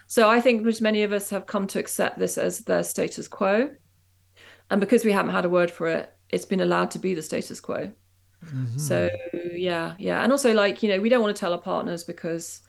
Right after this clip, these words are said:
Speaker 1: they think that it's their job to make us happy.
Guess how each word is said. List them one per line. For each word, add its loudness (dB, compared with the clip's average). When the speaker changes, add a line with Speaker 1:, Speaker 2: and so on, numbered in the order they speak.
Speaker 1:
they 6
think -2
that 0
it's -2
their 0
job -4
to -8
make -8
us -12
happy. -2